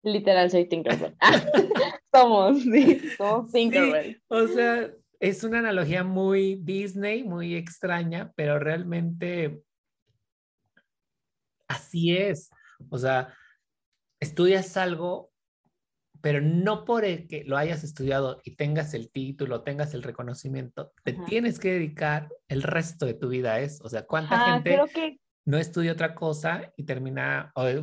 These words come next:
Speaker 2: por ejemplo, administración, y terminas poniendo una pastelería porque te encanta
Speaker 1: Sí, sí, sí,
Speaker 2: cocinar?
Speaker 1: justo, justo.
Speaker 2: Pero eres
Speaker 1: Creo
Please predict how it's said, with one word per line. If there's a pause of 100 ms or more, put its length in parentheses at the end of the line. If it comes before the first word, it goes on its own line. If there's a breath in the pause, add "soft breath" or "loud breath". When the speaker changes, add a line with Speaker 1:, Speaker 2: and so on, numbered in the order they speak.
(120)
Speaker 2:
por
ejemplo,
administración,
y
terminas
poniendo
una
pastelería (100)
porque
te
encanta
Speaker 1:
Sí,
sí, (120)
sí,
Speaker 2:
cocinar?
Speaker 1:
justo,
justo.
Speaker 2:
Pero
eres (200)
Speaker 1:
Creo